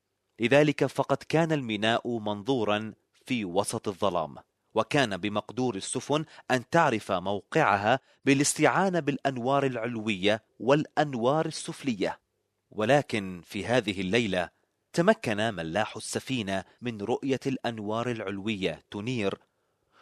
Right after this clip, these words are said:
ولكنه لم يتمكن من رؤية الأنوار السفلية. لذلك فقد سأل الملاح القبطان إن كان من الأفضل أن يعودوا إلى البحر مرة أخرى لئلا يتقدموا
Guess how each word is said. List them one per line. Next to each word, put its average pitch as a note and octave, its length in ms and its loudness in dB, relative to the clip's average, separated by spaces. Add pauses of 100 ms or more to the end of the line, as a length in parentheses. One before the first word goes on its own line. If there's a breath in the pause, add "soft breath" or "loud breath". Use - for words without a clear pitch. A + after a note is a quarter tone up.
ولكنه D#3+ 720 4 (220 soft breath)
لم D#3 260 4
يتمكن B2+ 800 0 (180)
من B2 220 -4
رؤية B2+ 420 0
الأنوار A2+ 540 -2
السفلية. F#2 680 -8 (360)
لذلك G#2+ 460 -2
فقد - 380 -4
سأل A#2 320 2
الملاح G2 580 0
القبطان C3+ 640 0 (440 soft breath)
إن D#3+ 120 4
كان G3 420 2
من E3 140 2
الأفضل A#2 540 2 (100)
أن C#3+ 100 2
يعودوا B2 600 2
إلى C3 160 4
البحر G#2 520 0
مرة C#3 560 2
أخرى A2 360 0 (420 soft breath)
لئلا G2 420 2
يتقدموا A2 840 -2